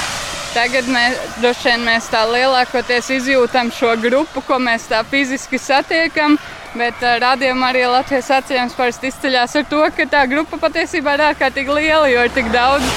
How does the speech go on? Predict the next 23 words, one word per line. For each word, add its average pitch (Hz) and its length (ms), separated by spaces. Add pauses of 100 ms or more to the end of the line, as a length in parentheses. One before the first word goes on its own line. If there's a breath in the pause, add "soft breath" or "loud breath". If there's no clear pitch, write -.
(460)
mājās 277 640
palicēju, 277 680
kuri 269 220
tiešām 277 440
katru 262 280
dienu 269 440
seko 269 480
līdzi 262 480 (480)
šim 240 220
te 247 140
ceļam 254 440
ēterā. 311 480 (300)
Tad, 240 420
ā, 254 140 (680 loud breath)
kāds 269 400
ir 247 200
tavs, 269 420 (120)
ā, 233 260
vēlējums 262 840
vai 240 140
novēlējums 254 840
vai 240 120
sveiciens 277 1000